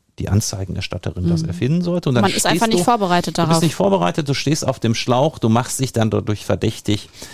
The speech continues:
Speaker 1: obwohl du nichts getan hast.
Speaker 2: Mhm.
Speaker 1: Und, ähm, Hans Reinhardt und ich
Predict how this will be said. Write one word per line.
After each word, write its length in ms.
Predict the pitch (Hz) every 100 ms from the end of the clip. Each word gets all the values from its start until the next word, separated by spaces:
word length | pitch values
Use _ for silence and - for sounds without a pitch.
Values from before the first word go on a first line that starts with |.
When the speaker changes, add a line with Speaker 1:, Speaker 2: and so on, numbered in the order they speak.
| - - _
Speaker 1:
obwohl 420 | 110 92 98 107 104
du 280 | 101 101 98 _
nichts 580 | 98 98 - - - - _
getan 400 | 113 - 92 82 -
hast. 200 | 92 -
Speaker 2:
Mhm. 80 | -
Speaker 1:
Und, 380 | 104 190 - -
ähm, 420 | 101 101 101 98 -
Hans 280 | 107 110 -
Reinhardt 280 | 120 160 -
und 140 | 120
ich 260 | 185 -